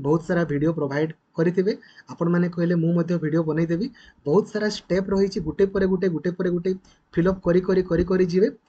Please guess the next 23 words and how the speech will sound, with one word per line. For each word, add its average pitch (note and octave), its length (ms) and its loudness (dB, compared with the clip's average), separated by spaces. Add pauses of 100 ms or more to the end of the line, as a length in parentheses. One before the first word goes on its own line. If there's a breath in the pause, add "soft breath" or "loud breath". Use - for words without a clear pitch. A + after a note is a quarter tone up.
(280 loud breath)
ଲାଷ୍ଟରେ F#3+ 440 0
ଆପଣଙ୍କୁ G3+ 520 -2
exam, E3+ 420 0 (380 soft breath)
ଅ, C#3+ 80 -6
center E3 400 0
ପଚାରିବ, G3+ 560 0
exam D#3 280 0
center F3 340 -2
ଆପଣ F3 260 -2
choose F3+ 240 0
କରିବେ, F#3+ 380 4 (440)
ତାପରେ E3+ 240 -2
ଆପଣ F#3+ 220 -2
submit E3 360 -2
କରିବେ। C#3+ 280 2
Selection F#3+ 460 0
କେମିତି G#3+ 340 0
ହବ? G#3+ 200 -4 (440 soft breath)
ଆଗ D#3 180 -2
ଆପଣମାନଙ୍କର G3 560 0
ଗୋଟେ G3 180 2
exam D#3 420 0
ହବ, F#3+ 240 0